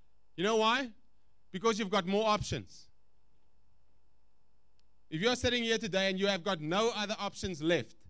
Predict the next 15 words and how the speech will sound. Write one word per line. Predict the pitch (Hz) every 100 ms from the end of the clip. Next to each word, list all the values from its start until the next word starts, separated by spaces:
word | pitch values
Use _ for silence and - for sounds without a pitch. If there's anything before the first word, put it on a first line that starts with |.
| - - -
then | 139 160
you | 151
are |
poor. | 139 - 110 95 - - - - - - - - - - - - - -
And | 143
that's | 226 285
not | 269
just | 202 -
about | 180 185 147
money. | 139 143 101 - - - - - - - - - - - - - - - - - - - - - - - - - - - - -
If | 220 185 - - -
you | - 214
have | 254 220
been | 185 214 208 190 -
enslaved | 180 170 - 233 208 190 165